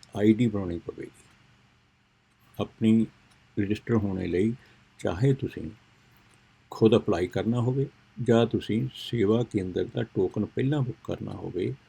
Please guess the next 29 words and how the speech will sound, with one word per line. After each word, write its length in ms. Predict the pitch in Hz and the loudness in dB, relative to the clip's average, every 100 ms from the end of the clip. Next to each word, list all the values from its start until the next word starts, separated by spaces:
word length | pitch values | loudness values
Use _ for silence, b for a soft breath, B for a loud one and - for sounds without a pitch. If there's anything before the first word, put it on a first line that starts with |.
| b b - | b b -2
ਕਿ 100 | 104 | 0
ਜਾਣ 420 | 110 101 101 104 | 0 0 0 -2
ਤੋਂ 240 | - 107 | -4 -4
ਪਹਿਲਾਂ 360 | 117 101 107 110 | -2 -2 0 0
ਤੁਹਾਨੂੰ 280 | 107 82 101 | -2 -6 -6
ਪਤਾ 280 | - 107 | -8 -6
ਲੱਗ 180 | 98 90 | -6 -6
ਜਾਏ 180 | 90 107 | -4 -4
ਕਿ 120 | - | -4
ਤੁਹਾਡੀ 300 | - 101 80 | -4 -6 -6
ਕਿੱਦਣ 320 | - 113 113 | -2 0 2
ਵਾਰੀ 360 | 117 95 90 95 | 0 0 -4 -4
ਆਏਗੀ 320 | 95 95 98 | -4 -4 -4
ਉਹ 40 | 101 | -6
ਸੇਵਾ 320 | - 101 101 | -4 -4 -4
ਲੈਣ 340 | 101 104 117 | -2 -4 -2
ਲਈ, 200 | 117 127 135 b b _ 104 | -2 -2 -6 b b _ 0
ਜਾਂ 240 | 113 139 | 4 4
ਤੁਸੀਂ 280 | 139 - 80 | 0 -6 -10
ਘਰ 500 | 87 _ - 87 85 | -14 _ -4 -2 -2
ਬੈਠੇ 320 | 107 113 147 | -2 -2 -4
ਸੇਵਾ 320 | 131 110 104 | 0 0 0
ਲੈਣੀ 300 | 95 90 92 | -2 -4 -6
ਹੋਵੇ 280 | 90 92 117 139 | -8 -8 -4 -2
ਤਾਂ 80 | |
ਉਸ 200 | 135 113 - | 0 -2 -2
ਦੀ 80 | 127 | -4
ਬੁਕਿੰਗ 400 | 113 - - 113 | -4 -8 -8 -2
ਵੀ 160 | 107 | -2